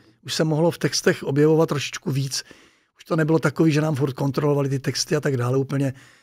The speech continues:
že to nebylo, nebylo takto. A tehdy si myslím, já si vzpomínám, byl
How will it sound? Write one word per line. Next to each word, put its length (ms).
že 80
to 120
nebylo, 320
nebylo 260
takto. 360
A 300
tehdy 360
si 140
myslím, 480
já 100
si 120
vzpomínám, 680
byl 320